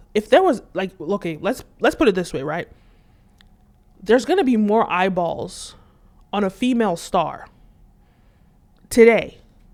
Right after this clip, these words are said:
than there is on a male star with the same talent, et cetera? Why will there be more eyeballs? Because of femininity. And I'm saying that Janet Jackson used her femininity as a tool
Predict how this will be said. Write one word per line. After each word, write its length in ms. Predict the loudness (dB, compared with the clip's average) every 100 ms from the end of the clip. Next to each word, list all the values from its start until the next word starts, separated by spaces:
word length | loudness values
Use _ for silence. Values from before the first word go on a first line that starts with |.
| -2
than 160 | 2
there 160 | 2 0
is 380 | 2 2 2 -2 -4
on 140 | -2
a 80 | -2
male 320 | -2 -2 -2
star 440 | -6 -8 -8 -10 -18 -20 -20 -20 -20 _
with 380 | 2 2 0 -12
the 160 | -8 -8
same 760 | -6 0 2 4 2 -2 -6 -12 _ _ _ _ -16
talent, 560 | 2 4 4 2 -2 -8 _ -10
et 140 | -10
cetera? 420 | -4 -6 -6 -10 -16 -20 -20 -20 -20 -20 -20 _ -18
Why 280 | -2 2 4
will 120 | 4
there 160 | 6 4
be 140 | 4
more 220 | 0 0 -2
eyeballs? 640 | -2 -2 -2 -2 -2 -4 -10 -20 -10
Because 480 | -8 -6 0 0 0
of 140 | -8
femininity. 800 | -6 -4 -2 -2 -4 -6 -10 -14 -20 _ _ -20 -20 -20 -12
And 100 | -6
I'm 140 | -6 -4
saying 320 | 0 0 0
that 180 | -2 -4
Janet 400 | -2 0 0 -2
Jackson 540 | -2 -2 -4 -4 -6
used 460 | -4 -4 -2 -2 -6
her 180 | -6 -4
femininity 640 | -2 -2 -2 -2 -4 -4
as 160 | -6 -6
a 60 |
tool 580 | -10 -4 0 2 0 -6